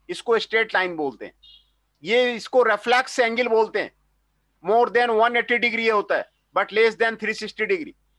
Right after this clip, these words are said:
तो इसको reflex angle बोलते हैं। और ये आपको adjacent angle है, दो angle एक साथ में रहेगा, दो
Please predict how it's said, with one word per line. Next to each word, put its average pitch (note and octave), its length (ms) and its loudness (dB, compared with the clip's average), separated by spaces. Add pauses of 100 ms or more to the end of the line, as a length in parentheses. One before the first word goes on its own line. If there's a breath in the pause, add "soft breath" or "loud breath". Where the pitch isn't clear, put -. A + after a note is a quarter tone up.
(120)
तो G#3 60 4
इसको G3+ 260 0
reflex G3+ 480 0
angle F3 260 -2
बोलते C3+ 320 -8
हैं। G#2 100 -18 (800)
और F#3+ 340 2 (140)
ये A3+ 480 2 (1300)
आपको G3 380 0
adjacent G#3+ 540 0
angle G#3+ 400 0
है, C3 120 -2 (1600)
दो G#3+ 220 6
angle G#3 320 2
एक A3+ 140 2
साथ A3 300 0
में A3+ 140 2
रहेगा, A3+ 360 4 (880)
दो G#3+ 380 4